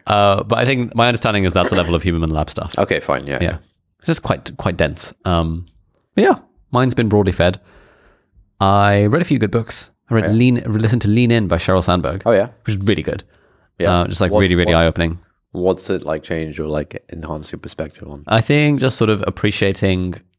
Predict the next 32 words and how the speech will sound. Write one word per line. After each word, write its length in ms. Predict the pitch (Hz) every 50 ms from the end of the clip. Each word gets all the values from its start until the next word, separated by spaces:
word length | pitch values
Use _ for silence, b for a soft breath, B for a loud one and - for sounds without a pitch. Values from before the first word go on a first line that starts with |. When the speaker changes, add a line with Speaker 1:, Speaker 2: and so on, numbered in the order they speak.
| _ _ _ _ _ _ _
Speaker 2:
Women, 120 | - - 117 117
Speaker 1:
little 120 | 117 120
bit 100 | 101 107
Speaker 2:
women's 180 | 98 92 95 92 92
Speaker 1:
more. 60 | 90 90
Speaker 2:
issues 220 | 85 - 85 78
in 60 | 80
the 80 | 80 107
Speaker 1:
Yeah, 140 | 101 98 98
Speaker 2:
workplace. 100 | 95 104
Speaker 1:
women's 200 | 104 101 92 95
issues 240 | 87 80 92 85
in 60 | 82 82
the 80 | 82
workplace 540 | 78 78 - - 85 80 78 - - - - _ _ _ _
and 460 | - 82 80 80 80 80 80 78 78 - - - - -
stuff 260 | - - - 82 -
like 140 | 78 76 -
that. 240 | 82 78 - -
Working 220 | 101 104 95 - 117
on 60 | 87
a, 80 | 80 78
on 100 | - 82 82
a 40 | 78
video 160 | 85 80 80
about 180 | 76 82 90
it. 140 | 131 - - B B B B B B B B B B B B _
Um, 560 | - 98 90 87 90 87 87 85 87 87 - - _ _ _ _ _ _ -
I 580 | 92 92 92 92 90 90 87 87 87 87 - - - -
started 440 | - - - - 110 110 110 101 - - -
working 540 | - 98 101 95 92 90 - 101 95 92
with 260 | 90 92 90 87 87